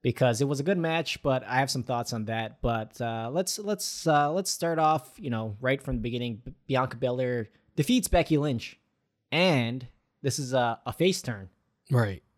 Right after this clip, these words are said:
Speaker 1: for Becky
Speaker 2: Io
Speaker 1: Lynch.
Speaker 2: Right, because, uh, guess who comes back? Ding Dong, hello.
Speaker 1: Yes, exciting, exciting news. Welcome back, Bayley.
Speaker 2: Bayley, Io Shirai, that's not going by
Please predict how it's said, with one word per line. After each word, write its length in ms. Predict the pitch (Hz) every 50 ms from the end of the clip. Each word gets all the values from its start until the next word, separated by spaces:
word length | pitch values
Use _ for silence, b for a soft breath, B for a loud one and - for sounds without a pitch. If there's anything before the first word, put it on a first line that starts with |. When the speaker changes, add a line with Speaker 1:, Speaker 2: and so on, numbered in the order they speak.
| _ _ _
Speaker 1:
for 540 | - 135 127 127 120 120 113 113 110 104 - _ _ _ _ _ _ _ 143
Becky 140 | 131 131 127 120 131
Speaker 2:
Io 60 | 127
Speaker 1:
Lynch. 300 | 156 127 - - - _ _ -
Speaker 2:
Right, 300 | 123 123 120 110 101 113
because, 300 | 123 - 139 123 113 135
uh, 180 | 135 131 127 123
guess 240 | 113 156 151 143
who 80 | - 160
comes 280 | - 151 147 143 131 123
back? 400 | - 160 165 156 151 143 - - - - 131
Ding 320 | 135 214 254 277 277 277 254
Dong, 560 | 254 247 240 240 233 226 226 226 226 226 226
hello. 880 | 202 165 202 233 254 269 269 254 240 233 226 226 220 214 214 214 220 226
Speaker 1:
Yes, 840 | 160 151 160 175 214 254 269 247 202 202 - - - - - - -
exciting, 840 | - 160 147 - - 220 214 226 247 233 240 240 240 233 226 208 185
exciting 640 | - _ - - - 262 262 285 262 220 214 190 175
news. 420 | 165 170 170 170 170 170 156 147
Welcome 320 | 160 170 165 - 175 151
back, 320 | 139 151 151 151 147 - 156 147 123
Bayley. 680 | 143 151 170 185 180 175 165 151 139 120 113 101 95 123
Speaker 2:
Bayley, 680 | 110 135 143 156 165 165 170 170 175 175 180 170 165 - -
Io 220 | 170 180 180 185
Shirai, 480 | 165 - - - 160 151 151 160 165 160
that's 180 | 147 131 - -
not 140 | 151 147 143
going 240 | 151 147 147 147 143
by 200 | 143 135 127